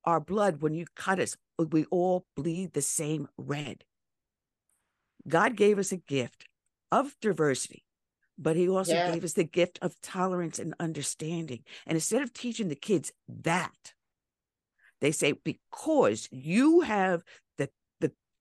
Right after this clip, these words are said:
Speaker 1: you're a victim because you're born this way." No, you're not a victim. It's what you
Speaker 2: Correct.
Speaker 1: do with your life. And if someone tries to make you a victim, then you have the ability to counter that. And instead of teaching them that, and tur-,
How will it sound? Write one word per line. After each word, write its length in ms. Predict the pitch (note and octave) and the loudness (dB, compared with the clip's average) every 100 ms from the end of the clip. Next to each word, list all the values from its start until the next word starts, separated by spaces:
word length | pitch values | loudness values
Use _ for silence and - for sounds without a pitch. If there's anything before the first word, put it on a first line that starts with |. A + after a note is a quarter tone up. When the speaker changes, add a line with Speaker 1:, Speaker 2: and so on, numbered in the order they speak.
| - | -2
Speaker 1:
you're 240 | F#3 C#4+ | 6 6
a 60 | F#3+ | 6
victim 440 | C3 B3+ - D#3 | 4 0 0 -4
because 380 | C#3+ C3 D3+ C3+ | -2 -4 0 0
you're 140 | D#3+ G3 | 2 0
born 420 | C3 D#3 D3 - | 2 2 2 -2
this 320 | B2+ C3+ - | -4 -4 -2
way." 240 | - - - _ _ | -4 -6 -10 _ _
No, 120 | G#3+ A3 | 0 2
you're 200 | F#3 F#3 | 4 2
not 320 | F#3+ G3 G3 | 2 2 0
a 100 | D#3+ | -2
victim. 360 | D3+ - - - _ _ _ _ _ | -6 -12 -16 -20 _ _ _ _ _
It's 140 | - - | -8 4
what 220 | F3+ - | 4 4
you 140 | F#3 | 0
Speaker 2:
Correct. 160 | G#3 D3 | 2 2
Speaker 1:
do 120 | F#3 | 4
with 220 | E3 C#3 | 4 2
your 200 | D#3+ D#3+ | 2 2
life. 540 | C#3+ D#3 A#2+ - - _ _ _ _ _ _ _ _ _ - | 4 0 0 -4 -18 _ _ _ _ _ _ _ _ _ -4
And 120 | F3+ | -2
if 80 | F#3 | 0
someone 260 | - G#3+ G#3 | 0 -2 -2
tries 280 | G#3 E3+ | 0 0
to 80 | - | 0
make 320 | C#3 E3+ G#3+ | 0 0 0
you 140 | A#3 A#3 | 0 0
a 40 | |
victim, 460 | A3+ B3 - C4 C4+ _ _ _ _ _ _ _ _ _ - | 2 0 -2 -8 -8 _ _ _ _ _ _ _ _ _ -10
then 120 | D#3 | -6
you 160 | D#3+ F#3+ | 0 0
have 200 | F#3 E3+ | 0 0
the 140 | D#3 | 2
ability 580 | E3 D#3 D#3+ D#3 C#3+ - - | 2 2 2 2 0 -4 -10
to 140 | - - | -12 -12
counter 440 | - C#3+ B2 - - | -10 -8 -8 -12 -18
that. 300 | - - _ _ _ _ _ | -20 -20 _ _ _ _ _
And 100 | - | -2
instead 200 | D3 A3 | 0 2
of 100 | G3 - | 0 -4
teaching 440 | - C4+ C4+ G#3 F#3 | -4 -2 -2 -2 -2
them 180 | C#3 A#2 | -2 -2
that, 380 | F#2 - - _ _ _ _ _ _ _ | -6 -10 -20 _ _ _ _ _ _ _
and 160 | E3 D#3+ | -2 2
tur-, 320 | B3+ A#3+ | 4 2